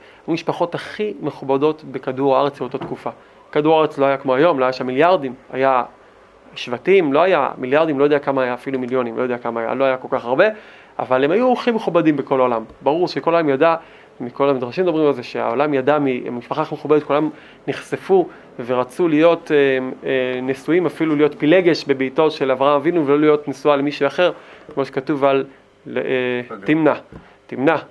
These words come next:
Speaker 1: שכתוב עליה גם, על הגר, אבל תמנע, כתוב, כתוב ככה שכולם נחשפו להיכלל במשפחה הקדושה הזאת, והמפורסמת הזאת.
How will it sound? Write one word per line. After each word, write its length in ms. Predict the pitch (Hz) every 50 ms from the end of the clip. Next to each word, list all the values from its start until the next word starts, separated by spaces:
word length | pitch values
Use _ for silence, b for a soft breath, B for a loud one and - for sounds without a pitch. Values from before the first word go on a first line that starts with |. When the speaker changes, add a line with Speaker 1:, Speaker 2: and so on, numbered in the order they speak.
| B B B B B B
Speaker 1:
שכתוב 560 | - - - 139 123 113 120 117 - 135 123
עליה 180 | 127 123 120 120
גם, 100 | 117 127 123 120
על 80 | 113
הגר, 200 | 117 120 170 180
אבל 160 | 151 120 120
תמנע, 340 | 113 135 143 160 175 175 151
כתוב, 360 | 143 - 139 - 165 143 131 - -
כתוב 320 | 127 - 131 - 160 143 123
ככה 280 | - 151 143 - - 139
שכולם 800 | 135 - - 127 120 123 127 131 - - 147 - - 143 160 165
נחשפו 360 | 160 143 - - - - -
להיכלל 360 | 151 143 139 - 131 139 143 139
במשפחה 480 | 127 131 123 123 - 143 - - 139
הקדושה 380 | 131 - 139 127 123 - - 123
הזאת, 240 | 117 110 110 - - B B B B B B B B
והמפורסמת 580 | 135 127 123 127 - 135 120 - - 123 110 -
הזאת. 240 | 123 - 113 -